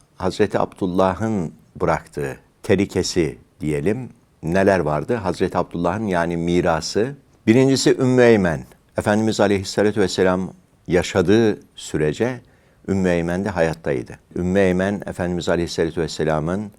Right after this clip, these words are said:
dadısıydı ve Zeyd bin Harise ile Efendimiz onu evlendirdiler ve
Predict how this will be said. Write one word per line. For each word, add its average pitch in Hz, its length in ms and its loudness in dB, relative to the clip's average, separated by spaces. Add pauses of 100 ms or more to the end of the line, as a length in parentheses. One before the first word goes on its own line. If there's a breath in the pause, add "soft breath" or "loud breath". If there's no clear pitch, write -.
(120)
dadısıydı 80 1000 -4
ve 87 460 -2 (600)
Zeyd 92 400 2
bin 98 100 0
Harise 87 480 0
ile 76 120 0
Efendimiz 69 520 -6
onu 69 300 -6 (720)
evlendirdiler 71 1000 -6 (120)
ve 82 480 -4